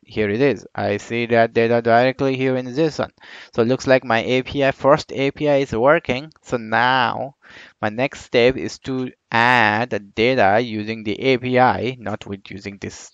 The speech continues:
uh, S Q L, but of course using the A P Is. So this is, uh, what it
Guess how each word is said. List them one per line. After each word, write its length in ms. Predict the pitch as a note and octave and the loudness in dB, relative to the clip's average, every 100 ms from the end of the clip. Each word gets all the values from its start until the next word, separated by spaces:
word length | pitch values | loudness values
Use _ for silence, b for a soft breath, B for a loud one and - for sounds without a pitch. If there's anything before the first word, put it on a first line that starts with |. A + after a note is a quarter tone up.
| - | -6
uh, 60 | G2+ - | -6 -6
S 240 | G2 G2 | -8 -6
Q 120 | C3+ - - | -6 -6 -4
L, 260 | G2 D#3 | 0 0
but 240 | D#3 A#2+ A2 | 2 2 2
of 160 | - | -4
course 220 | - C#3 B2+ | -6 -8 -6
using 320 | A#2 A2 G#2+ | -6 -6 -6
the 180 | A2 - | -6 -4
A 140 | C3 | -4
P 200 | C3 C3+ | -2 0
Is. 340 | E3 C3+ - - B B B | 2 0 -8 -20 B B B
So 160 | - A2+ | -8 -6
this 240 | A#2 A#2+ | -4 -2
is, 180 | C3+ B2 | -2 -4
uh, 360 | - - F2 G#2+ | -10 -16 -8 -6
what 320 | A2 G#2+ - - | 0 0 0 -8
it 280 | G#2+ - | -10 -10